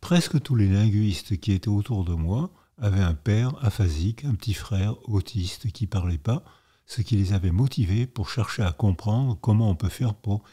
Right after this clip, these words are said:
aider ces gens à parler. Ils étaient devenus linguistes pour une motivation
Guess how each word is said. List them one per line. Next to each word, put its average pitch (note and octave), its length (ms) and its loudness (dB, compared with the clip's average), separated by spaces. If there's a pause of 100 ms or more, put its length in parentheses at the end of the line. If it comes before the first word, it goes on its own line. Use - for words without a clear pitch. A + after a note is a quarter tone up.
(140)
aider G#2+ 360 2
ces - 200 -2
gens F#2+ 440 -2
à - 80 -4
parler. E2+ 520 -4
Ils G2+ 180 -2
étaient G2+ 200 2
devenus G#2+ 420 2 (340)
linguistes G2+ 720 2 (480)
pour A2 220 0
une F#2 80 4
motivation G2+ 800 0